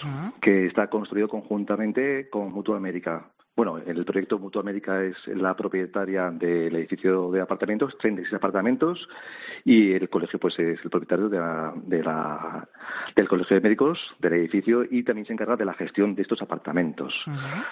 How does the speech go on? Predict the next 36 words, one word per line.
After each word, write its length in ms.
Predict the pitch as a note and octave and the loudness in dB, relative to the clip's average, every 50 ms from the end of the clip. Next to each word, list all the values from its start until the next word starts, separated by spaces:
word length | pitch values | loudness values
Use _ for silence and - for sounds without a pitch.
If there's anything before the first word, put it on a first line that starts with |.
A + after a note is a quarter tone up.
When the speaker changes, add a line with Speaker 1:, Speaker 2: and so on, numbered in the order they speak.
| - - - - _ _ _ _ _ _ _ _ _ _ _ _ _ - | -12 -14 -18 -20 _ _ _ _ _ _ _ _ _ _ _ _ _ -8
Speaker 1:
O 60 | D#3+ | -4
sea, 140 | - F#3+ E3 | -4 -2 -2
que 80 | D#3+ | 0
vosotros 320 | D#3+ E3 D3 E3 D#3+ F#3+ E3+ | -2 -2 -2 -2 -4 -2 0
ponéis 280 | - G#3+ G#3 G#3 F3 G3+ | 0 0 0 0 -2 -2
en 80 | G3 | -2
marcha 260 | G3 G#3 G#3 - - | -2 -4 -4 -4 -6
un 100 | D#3 D3 | -6 -4
edificio 440 | D3+ E3 F3 E3 - F#3+ F3 - F#3+ | -4 -4 -4 -6 -6 -8 -6 -2 -2
de 60 | F#3 | 0
apartamentos, 580 | F3+ E3+ F3 E3 - F#3+ F#3+ G#3+ G#3 E3+ C3+ - | 0 0 -2 -2 -2 -2 -2 0 -2 -2 -4 -2
bueno, 200 | D3 C#3 C3 A#2 A#2 | -2 -4 -4 -6 -8
en, 160 | A#2+ A2 A#2 - | -10 -16 -16 -14
en 420 | - B2 A#2+ B2 A#2+ A#2 A#2+ B2 A#2+ | -14 -12 -10 -10 -12 -12 -12 -12 -8
connivencia, 580 | - C3 B2+ C3 C3 D#3 E3 D3+ C#3 C#3 C3 | -6 -6 -4 -4 -2 -2 -2 -2 -4 -6 -6
¿no?, 140 | C3 C3+ D3+ | -6 -4 -2
con 160 | E3+ E3+ D3 | -2 -2 -2
otras 260 | C#3+ - - C#3+ C3+ | -2 -2 -4 -4 -4
administraciones 680 | D3 C#3+ D3+ D3+ D3+ C#3+ - D3 C#3 - E3+ D#3+ D#3+ D3+ | -4 -4 -4 -6 -6 -6 -6 -8 -6 -6 -4 -4 -4 -2
para 140 | - E3 D#3+ | 0 0 0
ofrecer 360 | D3 - D#3 D3+ - E3+ F3+ - - - - - - - | 0 -2 -6 -4 -2 -4 -4 -4 -8 -14 -18 -18 -10 -8
esos 240 | G3 E3+ F#3+ F#3+ - | -6 -4 -2 0 0
alquileres 600 | A3 F#3 - - F3+ E3 E3+ F3 F3+ G3+ G3+ F#3+ | -2 -2 -2 -2 -2 0 0 0 0 0 -2 0
baratos 380 | F3 E3+ D3+ D#3 D#3 - F#3 E3 | 2 2 2 2 0 -2 -2 -4
a 40 | |
los 100 | F#3 D#3+ | -4 -6
profesionales. 520 | - - C#3+ - C#3+ - D3+ D#3 D3 C#3+ - | -6 -8 -8 -8 -8 -6 -2 -2 -2 -2 -2
¿Tenéis 240 | - F#3 F#3 G3+ A#3+ | -2 -2 -2 -2 -2
muchos 260 | D4 - - D4 - | -4 -2 -4 -4 -4
problemas 400 | - E3 D#3 D3+ D3+ E3+ G#3+ - | -2 -2 -2 -2 0 -2 -2 -2
para 180 | - G3+ F3+ | 0 0 0
atraer 520 | D#3+ - D#3 D3+ D3 D3 D#3 E3+ D#3+ F3 D#3+ | 0 2 0 0 2 2 0 0 -2 -2 -2
talento 560 | - D#3 D#3 C#3+ C#3 C#3+ D3 C3+ F#3 G#3 C#4 | 0 -2 -2 0 -2 -4 -2 -2 -2 -2 0
de 220 | A3+ F3 D#3+ D3 | 0 0 -2 -2
profesionales 580 | - - D3 - D3+ C#3 - D3+ C#3+ C#3 B2+ A#2+ | -2 -4 -4 -4 -4 -4 -2 -2 -2 -2 -4 -4
sanitarios? 580 | C3+ C#3 B2 A2+ B2+ A#2+ C3 F3+ C#4 D#4 - | -6 -6 -4 -2 -2 -2 0 -2 -4 -6 -10